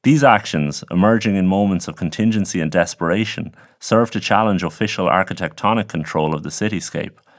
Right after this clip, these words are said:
altering fundamentally the relationship between the city and its inhabitants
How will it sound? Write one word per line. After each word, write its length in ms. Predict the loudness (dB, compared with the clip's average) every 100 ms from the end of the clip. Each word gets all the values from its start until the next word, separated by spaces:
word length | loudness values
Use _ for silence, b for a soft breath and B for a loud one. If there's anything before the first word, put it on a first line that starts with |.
| b 2
altering 400 | 2 4 -2 0
fundamentally 680 | 0 0 0 0 0 -2 -2
the 100 | -2
relationship 640 | 0 0 -2 -6 -8 -8
between 300 | -10 -6 -4
the 80 | -4
city 380 | -6 -4 -4 -4
and 140 | -6
its 140 | -6 -8
inhabitants 680 | -4 -2 -2 -4 -10 -12